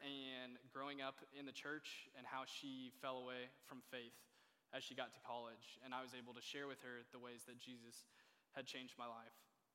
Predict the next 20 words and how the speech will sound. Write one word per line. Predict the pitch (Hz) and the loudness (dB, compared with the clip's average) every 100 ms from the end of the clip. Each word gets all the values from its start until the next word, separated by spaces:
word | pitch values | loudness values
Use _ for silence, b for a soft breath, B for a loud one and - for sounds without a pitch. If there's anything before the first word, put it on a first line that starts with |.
| _ _ _ _ _ - - - | _ _ _ _ _ -18 -4 6
That | 156 160 | 6 8
never | 156 151 156 | 6 6 6
would | 156 | 4
have | 135 | 4
happened | 139 135 135 131 123 - | 4 4 2 -4 -4 -2
if | 151 131 | 0 4
I | 135 127 | 4 6
had | 143 139 | 4 4
not | 127 131 B B B B 139 | 2 0 B B B B -4
opened | 135 139 | -2 -2
the | 131 | 0
door | 127 127 | 2 4
already | 123 120 120 120 123 - | 4 4 2 0 -2 4
by | 127 | 4
identifying | 123 120 113 120 113 117 131 | 4 0 -2 -4 -4 -8 -8
as | 127 | -6
a | 120 | -6
Christian | - 123 - | -6 -6 -6
with | 113 113 | -8 -6
her, | 113 113 | -6 -6